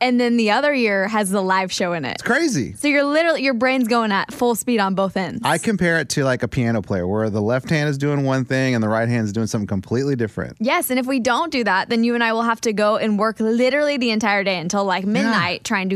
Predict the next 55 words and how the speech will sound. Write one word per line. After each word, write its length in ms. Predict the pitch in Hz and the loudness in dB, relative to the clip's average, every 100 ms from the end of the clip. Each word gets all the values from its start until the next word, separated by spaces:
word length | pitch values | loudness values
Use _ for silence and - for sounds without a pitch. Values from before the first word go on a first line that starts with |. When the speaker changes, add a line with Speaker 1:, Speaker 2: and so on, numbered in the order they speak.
| - | -4
Speaker 1:
catch 260 | - 214 - | -2 -2 0
up 220 | 196 - | -2 0
on 160 | 180 156 | -4 -2
everything. 280 | 277 339 370 | -2 0 2
Speaker 2:
Yeah. 340 | 403 381 - - - | 2 2 -2 -8 -18
Speaker 1:
So 180 | - 254 | -4 0
it's 160 | 247 240 | 0 2
not 300 | 277 247 - | 0 0 -4
physically 480 | - 349 359 311 277 | -2 0 0 0 -2
possible 500 | 277 262 - 214 196 - | 0 0 0 -2 -2 -2
to 80 | 165 | -2
not 320 | 214 226 262 | 2 2 2
do 160 | 220 180 | 0 0
that. 300 | 175 - 233 - | -2 -2 -4 -6
Speaker 2:
<laughs> 100 | - | -4
Correct. 540 | 151 160 196 139 - - - | 0 2 0 -2 -8 -14 -6
Speaker 1:
So 380 | 277 247 214 - | 0 2 2 2
I 140 | 254 | 2
do, 160 | 240 285 | 2 2
I 160 | 262 | 2
did 160 | 269 320 | 2 0
feel 180 | 320 302 | 2 2
bad 160 | 254 | 4
when 140 | 240 240 | 4 2
you 80 | 226 | 2
got 180 | 214 | 2
called 160 | 226 208 | 2 0
out, 160 | 185 196 | 2 2
though. 220 | 220 196 | 2 2
Like, 240 | 202 190 | 0 0
it 100 | 208 | 0
was 140 | 208 190 | 0 -2
pretty 160 | 190 | -4
funny 260 | 185 196 190 | -2 -2 -2
the 100 | 190 | 0
way 140 | 196 | 0
Speaker 2:
Oh 60 | 151 | 2
Speaker 1:
that, 180 | 139 120 | 2 0
Speaker 2:
my 240 | 113 95 | 0 0
Speaker 1:
that 120 | 143 220 | 2 2
you 80 | 220 | 2
had 100 | 202 | 2
Speaker 2:
gosh. 20 | 220 185 | 0 0
Speaker 1:
gotten 140 | 214 | 0
called 200 | 233 202 | 2 2
out 300 | 190 196 - | 2 0 0
in 120 | 220 | 0
that 180 | 208 185 | 2 0
moment. 320 | 196 202 190 | 0 -2 -2
I 60 | 247 | -4
think 160 | 339 392 | -4 -2
that 80 | |
was 80 | 330 | 0
on 100 | 208 | 0
the 140 | 180 | -2